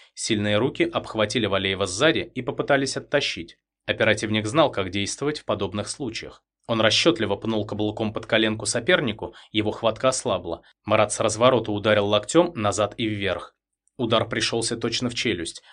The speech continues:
Оперативник покачнулся, опустив руки. Но торжество было недолгим. Крепкий мужчина, танцевавший с Ренатой, налетел с кулаками на Марата. Первые два удара оперативник пропустил.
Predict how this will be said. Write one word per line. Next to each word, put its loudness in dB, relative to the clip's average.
Оперативник 0
покачнулся, 0
опустив -8
руки. -8
Но 2
торжество 0
было -2
недолгим. -6
Крепкий 0
мужчина, -2
танцевавший -4
с -8
Ренатой, 0
налетел -2
с -8
кулаками -2
на -2
Марата. -2
Первые 4
два 2
удара 4
оперативник -4
пропустил. -10